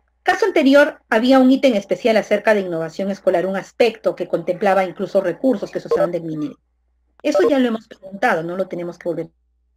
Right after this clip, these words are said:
a preguntar. Pero sí tenemos que preguntar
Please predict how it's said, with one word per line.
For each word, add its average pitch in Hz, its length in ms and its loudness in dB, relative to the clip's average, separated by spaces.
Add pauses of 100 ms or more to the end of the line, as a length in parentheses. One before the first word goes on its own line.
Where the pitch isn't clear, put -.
(380)
a 170 100 -12
preguntar. 156 420 -14 (600)
Pero 226 220 6
sí 427 400 0
tenemos 285 340 4
que 302 100 -2
preguntar 240 760 0